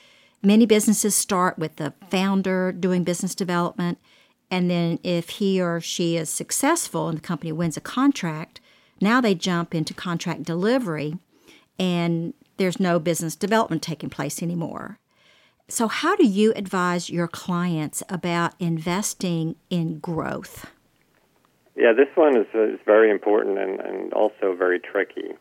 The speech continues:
Speaker 2: Um, I'd say probably the three,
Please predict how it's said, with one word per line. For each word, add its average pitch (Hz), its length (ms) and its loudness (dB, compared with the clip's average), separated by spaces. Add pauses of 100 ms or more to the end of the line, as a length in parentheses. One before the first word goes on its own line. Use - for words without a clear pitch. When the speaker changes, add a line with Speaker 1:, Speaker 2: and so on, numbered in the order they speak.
(540)
Speaker 2:
Um, 90 540 -4 (100)
I'd 151 200 2
say 156 180 4
probably 139 560 4
the 104 180 -4 (160)
three, 110 520 -4